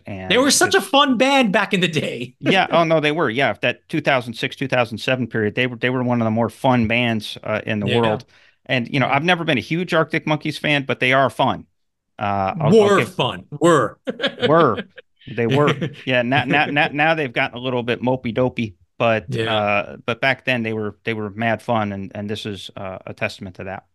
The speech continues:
Speaker 2: Yeah. Number twenty-eight, Pavement with No Tan Lines,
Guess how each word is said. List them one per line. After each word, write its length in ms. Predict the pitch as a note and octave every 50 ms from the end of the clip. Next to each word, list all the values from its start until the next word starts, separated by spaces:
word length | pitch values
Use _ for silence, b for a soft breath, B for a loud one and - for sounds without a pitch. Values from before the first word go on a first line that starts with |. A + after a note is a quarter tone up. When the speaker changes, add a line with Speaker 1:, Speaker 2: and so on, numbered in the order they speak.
| _ _ _ _
Speaker 2:
Yeah. 200 | C3+ B2+ A#2 A#2+ B B B B B B B B
Number 260 | - F3+ F#3 F#3 F#3 F#3
twenty-eight, 800 | F#3 - - A3 A#3 A#3 A3+ G#3 A3 G#3+ G#3 E3 - - - _ _ _ _ _
Pavement 760 | - - G#3 B3 D4+ C#4+ G#3 F#3+ F3 D3+ A2+ F#2 - - - b b b b b b b _
with 180 | C#3+ D3 C#3 C3+
No 400 | C#3 C#3 D#3 F#3+ G#3 A#3 C4 -
Tan 360 | - - - G#3+ G3 G3 F#3+
Lines, 520 | E3+ D3 C#3 C3 B2+ B2+ C3+ D3+ - -